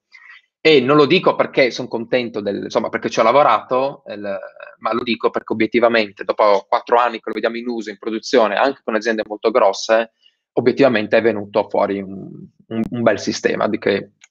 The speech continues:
sicuro vi, vi intrigherà. Vediamo se riesco a spiegarvelo in maniera chiara. Come funziona? Innanzitutto, il, come si fa a registrare un plugin?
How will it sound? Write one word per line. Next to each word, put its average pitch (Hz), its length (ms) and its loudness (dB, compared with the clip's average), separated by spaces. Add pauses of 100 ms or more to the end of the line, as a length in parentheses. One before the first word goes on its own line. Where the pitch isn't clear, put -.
(340)
sicuro 135 460 4
vi, 104 360 0
vi 107 100 -4
intrigherà. 110 720 -2
Vediamo 120 320 -2
se 165 80 2
riesco 143 140 2
a 131 40 -4
spiegarvelo 110 420 2
in 107 60 -8
maniera 107 300 0
chiara. 101 420 -8 (840)
Come 226 180 0
funziona? 165 420 -2
Innanzitutto, 117 480 -2
il, 110 720 -4
come 190 200 0
si - 140 -6
fa 139 120 4
a 139 40 4
registrare 127 500 2
un 117 80 -4
plugin? 107 420 -6